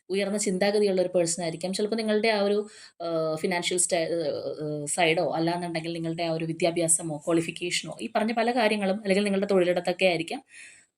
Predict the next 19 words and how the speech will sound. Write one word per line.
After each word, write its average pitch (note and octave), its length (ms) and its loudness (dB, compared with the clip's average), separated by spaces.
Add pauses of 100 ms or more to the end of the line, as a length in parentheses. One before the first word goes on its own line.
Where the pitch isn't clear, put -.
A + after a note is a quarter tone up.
വളരെ B3 260 4
ഉയർന്നു G#3 380 2
നിൽക്കുന്ന F3+ 300 0
ഒരു F3 80 -2
വ്യക്തിയായിരിക്കാം D#3 600 -4
നിങ്ങൾ. D3 220 -8 (380)
മാത്രമല്ല B3 300 0
നിങ്ങളൊരു A#3+ 500 0 (160)
ഹീലർ A#3+ 440 6
ആണ് G3 300 -2 (100)
എന്നുള്ളൊരു F#3+ 320 4
രീതി, F3+ 400 4
ഈ F3+ 100 0
ഒരു E3 280 2
ചിന്താഗതി E3+ 440 2
ഈ E3+ 60 2
ഒരു E3+ 80 2
പേഴ്സൺ E3 380 0
ഉണ്ടായിട്ടുണ്ട്. D3+ 500 -6